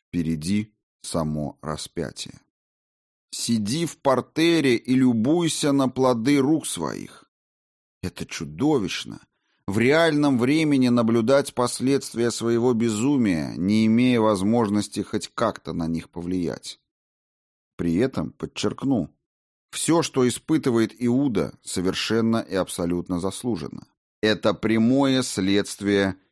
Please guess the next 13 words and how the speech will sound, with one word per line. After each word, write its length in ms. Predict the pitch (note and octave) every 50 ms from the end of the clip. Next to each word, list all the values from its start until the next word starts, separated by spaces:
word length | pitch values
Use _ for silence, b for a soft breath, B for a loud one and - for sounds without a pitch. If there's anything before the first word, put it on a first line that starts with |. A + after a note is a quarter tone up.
| _ _
его 460 | D#2 C#2+ D#2+ F#2+ F#2 D#2+ D#2+ G2+ F#2+
поступков 800 | - - F#2 E2+ - - - - B2 A#2 - - - - D#2 -
в 120 | - - _
последние 720 | - G2 - - - G2+ G#2+ A2 A2 G2+ F#2 G2+ G2+ F#2+
несколько 600 | F#2 F2+ F2 E2+ D#2+ D#2 - - D#2+ D2+ - F2+
дней. 460 | E2+ D#2 E2 E2+ D2 A1 G1+ - _ _ _ _ _ _ _ _ _ _
И 80 | F2 D#2+
даже 280 | C#2+ E2+ D#2+ D2+ E2
сам 300 | D#2+ - - F#2 F2+ F2+
перед 260 | - G2 F2+ F2+ E2
собой 480 | - - A2 A2 A2 A#2 A#2+ G#2+ F2 - -
он 180 | - E2+ E2
отговориться 880 | E2 D#2+ D#2 D#2 D#2+ E2+ D#2+ E2+ F2 G2 G#2 F#2+ - - - F#2+ E2+ -